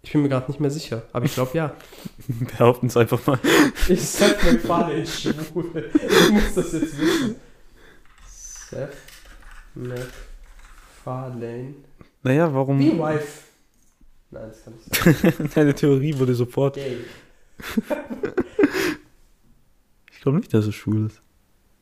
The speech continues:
Speaker 1: Ist Seth MacFarlane gay? <laughs> Quora Punkt com.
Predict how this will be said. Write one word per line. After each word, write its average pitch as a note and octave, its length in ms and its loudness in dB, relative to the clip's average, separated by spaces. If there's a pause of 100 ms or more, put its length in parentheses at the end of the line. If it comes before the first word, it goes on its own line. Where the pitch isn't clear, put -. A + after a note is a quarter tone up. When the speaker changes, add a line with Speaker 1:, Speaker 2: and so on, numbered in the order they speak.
(280)
Speaker 1:
Ist - 320 -4
Seth - 260 -4
MacFarlane C#3 680 -4
gay? C3+ 340 -4 (500)
<laughs> - 600 -2
Quora C#3+ 420 4
Punkt B2 260 -6
com. - 260 -2